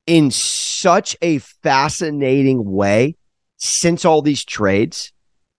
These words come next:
It's been the defense. It's been the strongest attr-, attribute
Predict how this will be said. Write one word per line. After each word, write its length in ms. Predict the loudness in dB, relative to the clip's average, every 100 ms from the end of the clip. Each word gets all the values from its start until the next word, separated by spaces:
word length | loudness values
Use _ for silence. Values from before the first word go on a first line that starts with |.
| _ _ -6
It's 180 | -6 0
been 200 | 2 2
the 80 | 2
defense. 640 | -2 -4 -10 -16 -20 -20 _ _ _ _ -4
It's 160 | -4 2
been 160 | 4
the 100 | 4
strongest 540 | 0 0 0 0 -2 -4
attr-, 320 | -6 -6 -8 -4
attribute 560 | -2 -2 -4 -2 -2 -2